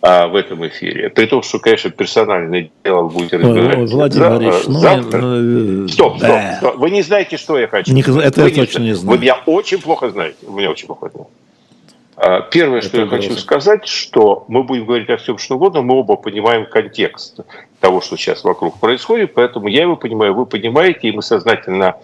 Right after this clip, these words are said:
Speaker 1: Но второе, несмотря на то, что существует этот контекст, и есть тема, там, и санкции, и всё прочее, я должен сказать одну вещь, потому что это первый эфир, на который как бы вышел. Вот мы можем сейчас обсуждать всю эту суету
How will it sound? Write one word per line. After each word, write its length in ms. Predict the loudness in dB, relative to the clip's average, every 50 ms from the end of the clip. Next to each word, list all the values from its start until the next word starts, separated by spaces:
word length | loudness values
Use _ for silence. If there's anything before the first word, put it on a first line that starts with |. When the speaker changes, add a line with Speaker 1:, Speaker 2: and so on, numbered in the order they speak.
| -20 -20 -20 _ -20 -20 -20 _ _
Speaker 1:
Но 260 | 2 2 2 2 -2
второе, 520 | -14 -2 0 2 2 2 0 -2 -4 -6 -8 -6
несмотря 480 | -6 -6 -6 -2 -4 -2 0 0 0
на 100 | 0 0
то, 120 | 0 -2 -6
что 140 | -6 -6 -10
существует 500 | -8 -8 -8 -8 -6 -6 -6 -4 -2 -4
этот 240 | -6 -6 -8 -4
контекст, 560 | 0 0 0 0 -2 -4 -4 -4 -4 -4 -6 -6
и 60 | -4
есть 340 | -2 -4 -4 -4 -6 -10 _
тема, 340 | 0 0 0 2 0 -4 -6
там, 260 | -2 -4 -4 -2 -2
и 40 | -6
санкции, 380 | -2 0 0 0 0 -4 -10
и 40 | -10
всё 140 | -8 -10 -12
прочее, 440 | -10 -10 -12 -10 -10 -12 -12 -12 -14 -16 -20 -20 -20 -20 _ _ _ _
я 120 | 2 2
должен 220 | 2 2 -2 -4 -8
сказать 300 | -4 0 0 0 0 0 -4
одну 220 | -6 -4 -2 -2
вещь, 140 | 0 -2 -2
потому 140 | -4 -6 -6
что 380 | -2 -2 -2 -2 -2 -2 -2
это 160 | -2 -2 -2
первый 380 | -4 0 2 2 2 2 0 -4
эфир, 220 | -4 -2 -2 -2 -2
на 120 | -2 -6
который 400 | 0 -2 -2 0 0 -4 -4 -2
как 200 | 0 0 0 0
бы 120 | 0 -2 -2
вышел. 400 | -4 -6 -6 -8 -10 -10 -10 -12 _ _ -20 -20 _ _ _ _ _ _ _
Вот 440 | -8 -2 4 4 4 4 2 -4 _
мы 140 | -6 -4 -2
можем 260 | 0 0 0 0 -2 -2
сейчас 280 | 0 -2 -2 0 -2
обсуждать 480 | -6 -6 -4 -8 -8 -2 0 -2 -2 -2
всю 440 | -4 -14 -10 -6 -4 -2 -2 -2 -4 0
эту 640 | -2 -2 -2 -2 -10 -8 -4 -2 -2 -2 -2 -4 -10 _ _ _ _ _ _ _ _ _ _ _ _ _ _
суету 640 | -8 -2 2 2 2 2 2 -2 -4 -6 -6 -6